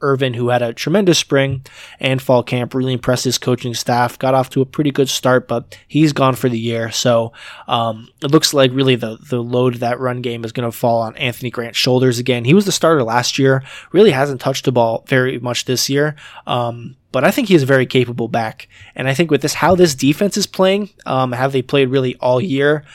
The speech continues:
and how bad the Big Ten West offenses have looked, I think all Haarberg really needs to do is manage the game, um, in order for Nebraska to hang around in a s-, really any Big Ten West game. So they're certainly not dead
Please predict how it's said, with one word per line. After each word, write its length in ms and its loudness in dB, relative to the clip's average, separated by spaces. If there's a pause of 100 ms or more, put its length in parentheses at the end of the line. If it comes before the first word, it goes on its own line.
(320)
and 320 -10
how 180 -2
bad 300 -2
the 60 -4
Big 180 0
Ten 180 -2
West 240 -4
offenses 460 0
have 180 0
looked, 340 -2 (120)
I 100 0
think 400 -2 (120)
all 280 4
Haarberg 440 4
really 300 2
needs 220 -4
to 80 -2
do 320 0
is 180 -8
manage 400 -4
the 80 0
game, 460 -2 (400)
um, 440 -4
in 120 -2
order 240 4
for 180 2
Nebraska 440 -2
to 60 -2
hang 200 -4
around 280 -4
in 280 -12
a 40 -8
s-, 240 -10
really 440 -2
any 160 2
Big 200 -4
Ten 200 -6
West 240 -6
game. 240 -12
So 240 -4
they're 160 2
certainly 340 2
not 400 -2
dead 340 -2